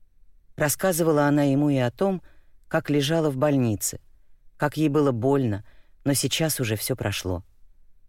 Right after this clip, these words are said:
Она говорила ему, как скучает, как любит, продолжает тосковать, и эту тоску не вырвать из сердца.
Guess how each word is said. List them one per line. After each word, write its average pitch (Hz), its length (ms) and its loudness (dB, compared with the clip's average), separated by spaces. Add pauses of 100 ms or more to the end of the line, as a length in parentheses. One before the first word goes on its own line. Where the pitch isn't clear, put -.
(280)
Она 151 220 0
говорила 143 420 0
ему, 113 340 0 (280)
как 170 160 -2
скучает, 123 720 -2 (380)
как 156 200 -4
любит, 147 460 -2 (280)
продолжает 147 640 0
тосковать, 127 680 -2 (540)
и 160 120 -2
эту 147 200 0
тоску 131 420 -4
не 131 160 0
вырвать 123 400 -2
из 113 80 -6
сердца. - 500 -6